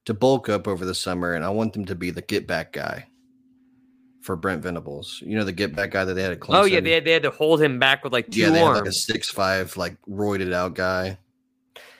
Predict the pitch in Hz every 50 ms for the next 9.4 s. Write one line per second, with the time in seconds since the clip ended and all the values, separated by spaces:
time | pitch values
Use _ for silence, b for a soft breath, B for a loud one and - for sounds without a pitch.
0 | B B B B _ - - - - - 165 226 247 208 135 95 90 90 107 117
1 | 135 107 104 135 156 131 - - - 101 98 101 104 101 104 127 139 123 113 113
2 | 107 104 101 101 92 98 _ _ _ _ - - 147 156 147 120 110 101 101 101
3 | - - 107 107 113 120 120 120 120 110 - - - 117 107 92 - - - -
4 | - _ _ _ _ _ _ _ _ _ _ _ _ _ _ _ _ _ - -
5 | - - 123 117 - 131 175 202 - 104 90 87 85 95 104 95 - - 101 101
6 | 90 87 98 117 90 - - - - - - _ _ _ _ _ _ _ _ _
7 | _ _ _ _ _ - - 226 190 - 208 214 226 - - 131 107 - - -
8 | - 135 165 185 - 226 220 - - 220 196 190 180 185 - 220 196 160 196 214
9 | 220 185 - - 185 190 196 127